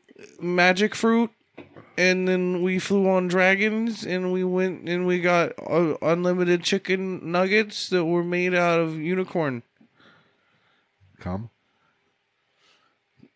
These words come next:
Speaker 1: It'd be
Speaker 2: I had to
Speaker 1: interesting to
Speaker 2: take a
Speaker 1: try to
Speaker 2: dart.
Speaker 1: deep fry.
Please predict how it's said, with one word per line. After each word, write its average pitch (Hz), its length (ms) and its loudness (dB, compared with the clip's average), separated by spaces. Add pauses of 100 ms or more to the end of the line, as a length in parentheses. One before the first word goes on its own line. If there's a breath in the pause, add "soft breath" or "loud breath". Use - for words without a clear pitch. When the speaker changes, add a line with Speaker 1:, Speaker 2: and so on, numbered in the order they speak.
(2000 loud breath)
Speaker 1:
It'd 127 140 -12
be - 300 -8
Speaker 2:
I 127 80 0
had 160 140 4
to 147 60 2
Speaker 1:
interesting - 20 2
to 123 60 2
Speaker 2:
take 131 140 4
a 117 40 2
Speaker 1:
try 123 120 4
to 120 60 4
Speaker 2:
dart. 117 140 2
Speaker 1:
deep 113 180 -2
fry. 131 400 0